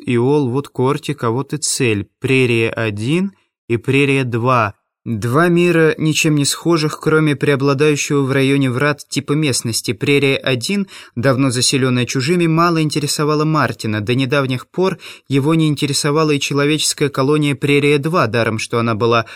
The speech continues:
в хорошем зелёном списке, но пальцы умирающей Ирочки успели сказать ему название именно этой планеты.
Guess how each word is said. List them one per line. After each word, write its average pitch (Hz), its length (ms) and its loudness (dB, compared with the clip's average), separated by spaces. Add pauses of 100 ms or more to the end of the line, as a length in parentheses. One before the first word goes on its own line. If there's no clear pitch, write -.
(120)
в - 80 -20
хорошем 131 540 0
зелёном 117 380 0
списке, - 580 -4
но 135 260 -2 (440)
пальцы 151 420 0
умирающей 139 640 0
Ирочки 131 800 -4 (600)
успели 180 480 0
сказать 165 480 0
ему 156 160 0
название 147 600 0
именно 151 380 0
этой 156 240 -2
планеты. 139 720 -4